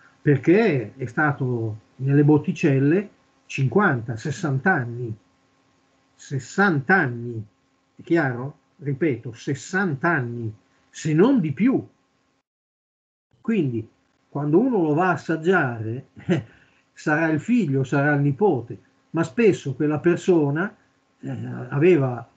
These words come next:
quaranta anni quando l'ha messo dentro, trentacinque, sono arrivati, sono passati sessanta anni, ne ha novantacinque, se va bene, ed è ceduto, voi capite, quindi non lo assaggia nemmeno. Sì, avrà fatto qualche assaggio per sentire come andava nel tempo,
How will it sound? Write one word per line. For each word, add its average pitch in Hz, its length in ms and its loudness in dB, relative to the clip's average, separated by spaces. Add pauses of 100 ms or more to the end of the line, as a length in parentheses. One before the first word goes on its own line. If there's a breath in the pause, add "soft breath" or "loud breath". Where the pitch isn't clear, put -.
(180)
quaranta 147 680 -2
anni 226 220 0
quando 170 320 2
l'ha 165 100 0
messo 170 300 0
dentro, 131 500 0
trentacinque, 143 920 -4 (400 soft breath)
sono 151 240 -2
arrivati, 156 540 2
sono 131 180 -6
passati 160 360 -4
sessanta 156 480 -2
anni, 120 220 -4
ne 135 120 0
ha 143 80 2
novantacinque, 151 1040 2 (440 loud breath)
se 151 200 0
va 185 120 6
bene, 156 500 2
ed 123 160 -8
è 113 60 -10
ceduto, 143 560 2
voi 120 160 -2
capite, 120 520 -4
quindi 180 400 -2
non 135 180 -2
lo 135 80 -2
assaggia 160 460 -2
nemmeno. 135 440 0
Sì, 196 140 2
avrà 143 180 0
fatto 151 320 -6
qualche 147 240 -4
assaggio 185 340 0
per 139 140 -4
sentire 147 340 2
come 143 220 0
andava 147 300 2
nel 139 220 0
tempo, 127 500 0